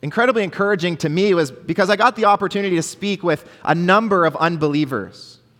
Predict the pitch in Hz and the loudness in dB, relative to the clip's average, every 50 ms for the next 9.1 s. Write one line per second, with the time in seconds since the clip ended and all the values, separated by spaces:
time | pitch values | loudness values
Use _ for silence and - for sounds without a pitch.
0 | _ _ _ _ - - - 156 190 254 294 247 196 202 233 254 247 226 208 202 | _ _ _ _ -16 -8 -2 2 2 4 2 2 2 2 2 4 4 4 4 2
1 | 185 160 185 175 180 196 220 - - 220 208 196 180 180 180 175 165 - - - | 2 0 -2 0 2 0 0 0 0 0 0 0 2 2 2 0 0 -2 -4 -4
2 | 170 156 123 101 - - - - - - _ _ _ - - 175 170 - 196 170 | -2 -2 -2 -4 -8 -16 -20 -20 -20 -20 _ _ _ -8 -6 -4 -2 -2 -2 0
3 | 220 233 220 190 180 175 185 190 214 240 233 - 202 190 175 - - - 196 185 | 4 4 4 4 4 4 4 4 2 2 0 0 -2 -2 -2 -4 -2 0 0 2
4 | 202 233 240 220 196 180 - - 190 208 220 185 190 208 208 - - - - - | 2 2 0 0 -2 -2 -2 -2 0 0 0 2 2 2 0 0 -6 -12 -14 -16
5 | - _ _ _ _ _ - - - - 220 240 196 185 156 170 202 - - - | -20 _ _ _ _ _ -10 -6 -2 2 2 2 4 2 2 0 0 -4 -6 -8
6 | 143 165 175 165 - - 190 180 175 180 190 208 208 202 185 - 156 180 185 190 | -6 -4 -4 -4 -4 -2 -2 0 2 2 2 2 0 -2 -2 -2 0 0 0 0
7 | 170 151 147 151 - 165 170 180 196 208 240 - 226 214 214 - - - 185 170 | 2 2 2 2 2 2 2 2 2 2 2 0 0 0 0 -2 -2 0 0 0
8 | 190 190 190 190 185 180 - - 160 175 170 165 185 - - - - 117 131 - | 0 0 0 -2 -4 -4 -6 -6 -4 -4 -2 0 0 0 0 -4 -6 -10 -20 -20
9 | - | -20